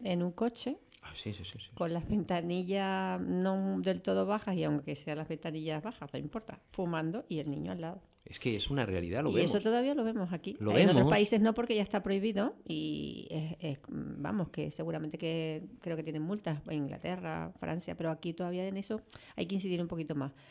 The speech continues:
Speaker 1: sobre todo por la responsabilidad que tenemos hacia esos menores.
Speaker 2: E ir por ese camino, a lo
Speaker 1: Sí,
Speaker 2: mejor
Speaker 1: ya
Speaker 2: que
Speaker 1: que
Speaker 2: tú
Speaker 1: lo
Speaker 2: has señalado, y perdón que lo diga, a lo mejor
Speaker 1: Sí.
Speaker 2: es necesario también. Yo
Speaker 1: Mm.
Speaker 2: sé que las campañas muchas veces se hacen con la mejor de las intenciones,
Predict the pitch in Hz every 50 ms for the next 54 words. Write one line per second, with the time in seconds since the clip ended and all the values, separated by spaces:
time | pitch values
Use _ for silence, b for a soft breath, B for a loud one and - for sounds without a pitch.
0 | b b _ - - 175 160 165 160 143 - 165 156 156 160 156 160 175 165 170
1 | 165 170 170 - - 175 165 - 175 165 160 151 156 151 147 147 143 - 156 -
2 | 151 143 143 151 151 185 180 - - 151 143 - - 143 - 147 139 143 190 240
3 | 226 165 - - 107 95 92 104 104 101 120 117 110 104 - 110 95 95 92 98
4 | 92 90 87 185 185 185 185 170 - 175 165 165 - - - 101 90 90 92 117
5 | 139 139 117 - 92 85 85 87 - - 80 82 120 147 139 - 78 80 80 -
6 | - - 104 95 - 113 110 - - 92 - 95 90 92 92 87 90 85 82 87
7 | 92 104 131 - B B B B B 262 247 233 247 - - 92 90 90 - 95
8 | 87 87 104 110 107 92 80 90 92 92 98 - - - 113 - - - - 98
9 | - 104 104 95 90 90 82 82 82 - 98 92 92 92 90 85 90 95 92 104
10 | 104 104 123 123 139 160 185 180 -